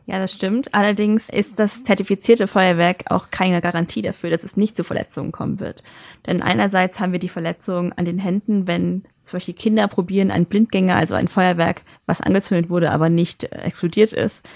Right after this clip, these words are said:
nochmal anzuzünden. Da ist die Gefahr, dass dann die ganze Hand verletzt werden kann, wenn das Feuerwerk dann doch plötzlich, äh, in der Hand explodiert, während man versucht, es zu entzünden. Und andererseits, es kommt nicht nur beim Anzünden zu Verletzungen durch Böller, sondern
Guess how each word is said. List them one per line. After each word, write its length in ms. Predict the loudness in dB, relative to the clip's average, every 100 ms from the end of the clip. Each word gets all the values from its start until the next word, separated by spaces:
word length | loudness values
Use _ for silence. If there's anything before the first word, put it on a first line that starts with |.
| -20 -2
nochmal 240 | 2 4
anzuzünden. 800 | 4 4 2 0 -2 0 0 -2 _ _ -6
Da 100 | 0
ist 140 | 0 0
die 40 |
Gefahr, 360 | -2 2 4 4
dass 180 | 2 0
dann 160 | 0
die 80 | 0
ganze 300 | -2 -2 -2
Hand 240 | 0 0 -2
verletzt 320 | -2 -2 -2
werden 200 | -2 -2
kann, 220 | 0 0 2
wenn 180 | 2
das 180 | 2 0
Feuerwerk 380 | 0 0 -2 -2
dann 180 | -2 2
doch 180 | 2 0
plötzlich, 640 | -4 -4 -2 -2 -2 -6
äh, 280 | -4 -4 -2
in 80 | -2
der 140 | 2
Hand 220 | 0 0
explodiert, 480 | -8 -8 -4 -4 -2
während 240 | -4 -2
man 100 | -4
versucht, 280 | -4 -8 -10
es 100 | -10
zu 100 | -6
entzünden. 520 | -4 0 0 2 -2 -4 -18 _ _
Und 240 | -2 0 2
andererseits, 640 | 2 2 2 2 0 -2
es 120 | -6 0
kommt 280 | 0 4
nicht 260 | 4 4 4
nur 460 | 6 8 6 4 2
beim 200 | 0 2
Anzünden 420 | 0 0 0 -2
zu 140 | -4 0
Verletzungen 560 | 0 0 0 0 2
durch 180 | 0 0
Böller, 320 | 0 2 2
sondern 380 | 2 2 0